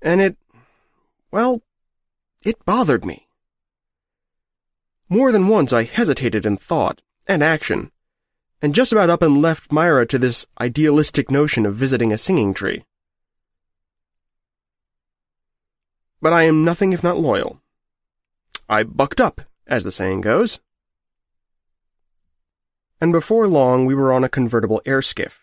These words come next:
sailing away from Felbane and towards the remote town of Scree. And this, of course, was where I would meet the miniature version of Royce, with the talent of pushing at the layers of my disguise.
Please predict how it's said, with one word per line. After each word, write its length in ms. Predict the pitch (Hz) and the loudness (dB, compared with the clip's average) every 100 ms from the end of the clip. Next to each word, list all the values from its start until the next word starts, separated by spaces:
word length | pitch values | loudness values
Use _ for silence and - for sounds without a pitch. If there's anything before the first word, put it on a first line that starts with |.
| _ _ | _ _
sailing 400 | - 180 160 151 | -2 2 4 4
away 320 | 131 135 240 | 2 2 0
from 180 | 240 120 | 0 -2
Felbane 560 | 101 98 90 98 104 117 | -2 -2 -2 0 0 0
and 120 | 117 | -2
towards 360 | - 175 151 131 | 0 0 0 -2
the 80 | |
remote 320 | 127 120 123 - | 0 0 -2 -4
town 240 | 110 101 | -4 -2
of 80 | 95 | -4
Scree. 480 | - 151 120 - _ _ _ _ _ _ _ _ _ _ _ _ _ _ _ _ _ | -6 -4 -4 -6 _ _ _ _ _ _ _ _ _ _ _ _ _ _ _ _ _
And 180 | - 131 | -2 2
this, 380 | 214 - - - _ _ | 2 0 -4 -8 _ _
of 100 | - | -14
course, 520 | - 120 104 - - _ _ _ | -2 0 0 -2 -12 _ _ _
was 240 | - 147 139 | -2 0 2
where 200 | 160 143 | 2 4
I 80 | 135 | 2
would 180 | 127 | 2
meet 220 | 120 120 - | 0 -2 0
the 60 | |
miniature 360 | 131 190 135 110 | 2 2 0 0
version 320 | 107 104 110 | 0 0 -2
of 100 | 104 | 0
Royce, 460 | 127 101 - - - _ - | -2 -2 -4 -8 -10 _ -6
with 160 | 135 | -4
the 80 | - | -2
talent 360 | - 160 135 117 | 0 2 2 0
of 140 | 110 | -4
pushing 340 | - 175 131 110 | -2 0 0 0
at 80 | |
the 80 | - | 0
layers 300 | 113 120 113 | 0 2 0
of 100 | 95 | -2
my 120 | 98 | -6
disguise. 640 | 92 - - 104 - - | -8 -6 -4 -4 -6 -14